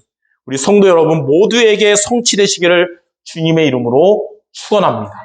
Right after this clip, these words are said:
자, 결론입니다. 오늘 말씀을 준비하면서 딱 맞는 찬양이 하나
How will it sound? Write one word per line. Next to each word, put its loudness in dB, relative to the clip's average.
자, -4
결론입니다. 0
오늘 2
말씀을 0
준비하면서 2
딱 2
맞는 0
찬양이 0
하나 0